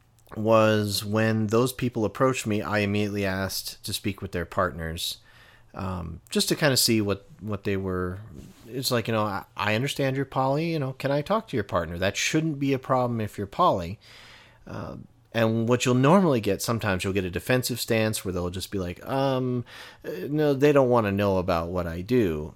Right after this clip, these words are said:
Like, well, but they should. Any relationship should have communication, and even if they don't have to know, you know, "Oh, well, we did this in bed," or something like that,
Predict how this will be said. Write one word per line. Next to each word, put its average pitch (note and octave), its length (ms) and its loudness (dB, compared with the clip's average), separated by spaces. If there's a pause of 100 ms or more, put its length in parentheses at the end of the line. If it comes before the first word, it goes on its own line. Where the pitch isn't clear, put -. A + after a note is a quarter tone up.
Like, E2 300 -12 (340)
well, G#2+ 600 -4
but G2+ 100 -8
they F#2+ 140 0
should. F2 500 0
Any A2+ 400 0 (640)
relationship G2+ 680 0
should G2+ 200 -4
have F#2+ 260 -4
communication, E2+ 720 -4
and F#2+ 160 0
even C3+ 300 2
if G#2+ 260 -2
they A#2+ 140 4
don't A2+ 160 2
have G#2 200 -2
to F2+ 80 -6
know, F#2 360 0
you F2 80 -4
know, D#2 180 -8
"Oh, F2 220 -2
well, E2 220 -4
we F2 120 -6
did E2+ 220 -6
this F2+ 220 -4
in D2+ 160 -6
bed," D#2+ 280 -2
or D2+ 120 -6
something D#2+ 340 -8
like D2+ 240 -10
that, - 340 -6